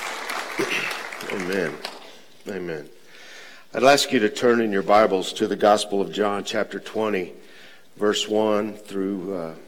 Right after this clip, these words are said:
I'm actually gonna go through verse ten, and later I'll finish off the chapter. But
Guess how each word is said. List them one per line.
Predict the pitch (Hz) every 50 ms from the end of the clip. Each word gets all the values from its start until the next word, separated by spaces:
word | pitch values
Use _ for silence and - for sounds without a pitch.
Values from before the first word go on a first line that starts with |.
| - - - - - - - - - - - - - - - - - - - - - - - - - - - - - - - -
I'm | 95 98 101
actually | 107 107 - - 107 98
gonna | 95 92
go | 95 95
through | 90 - - 98 90
verse | 80 95 90 82 - -
ten, | - - 117 104 95 92 92
and | 90 87 87
later | 90 90 87 87 87 85
I'll | 82
finish | 80 - - 98 90 85 - -
off | 90 85 82 - -
the | -
chapter. | - - 95 85 80 80 - - 80 76
But | 76 80 78 - -